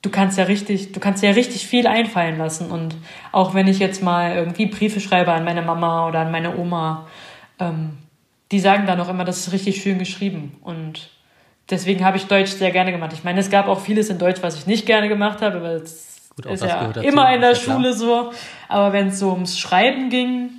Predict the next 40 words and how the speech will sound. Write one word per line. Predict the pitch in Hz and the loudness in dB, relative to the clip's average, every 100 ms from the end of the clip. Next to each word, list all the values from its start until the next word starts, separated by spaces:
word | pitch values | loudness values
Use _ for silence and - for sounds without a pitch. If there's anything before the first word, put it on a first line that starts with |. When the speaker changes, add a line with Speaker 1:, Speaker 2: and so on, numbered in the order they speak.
| - - | -20 -4
Speaker 1:
dann | 190 | -4
fand | 180 190 190 | -2 -2 -2
ich | |
das | 190 - | -6 -12
immer | 185 170 | -10 -8
ganz | 160 160 - | -8 -12 -12
gut, | - 160 | -12 -12
ja. | - 87 - - _ _ 131 104 _ | -8 -10 -10 -20 _ _ -20 -20 _
Speaker 2:
<laughs> | 127 - - 151 - - - - - - _ _ | -8 -8 -10 -12 -16 -20 -20 -20 -20 -20 _ _
Speaker 1:
Genau, | 240 220 180 156 - | 2 2 2 -2 -6
Speaker 2:
Ja, | 208 202 | 0 2
womit | 196 - | 4 4
Speaker 1:
äh, | |
Speaker 2:
hast | 156 147 | 2 0
du | |
deine | 143 139 | -2 0
Mama | 143 160 151 | 0 0 -4
auf | - | -6
die | |
Palme | 135 135 151 | -4 -2 0
gebracht | 175 - 190 - - - | -4 -6 -10 -10 -20 -14
oder | 143 135 | -4 -4
sie | 131 | -2
dich? | 160 233 - | -4 -8 -14
Speaker 1:
<laughs> | - - - 156 - - 285 - - - - - | -20 -20 -12 0 0 4 2 2 -6 -14 -18 -6
Ich | - 359 359 | 0 2 4
habe | 208 208 | 4 2
meine | 202 202 | 0 2
Mama | 214 349 | 2 2
damit | 240 220 214 208 | 2 0 0 -4
auf | 196 | -4
die | 208 | -6
Palme | 190 220 254 269 | -4 2 2 2
gebracht, | 202 196 185 202 - | -2 -2 0 0 -2
dass | 202 190 | -6 -6
ich | 190 | -6
gerade | 190 190 214 | 0 2 2
zu | 220 196 | -2 -4
Jena-Zeiten, | 175 233 233 190 - 170 175 190 190 202 | 0 2 4 2 2 0 0 -2 -2 -2
ähm, | 190 180 175 175 170 | -2 -2 -2 -4 -8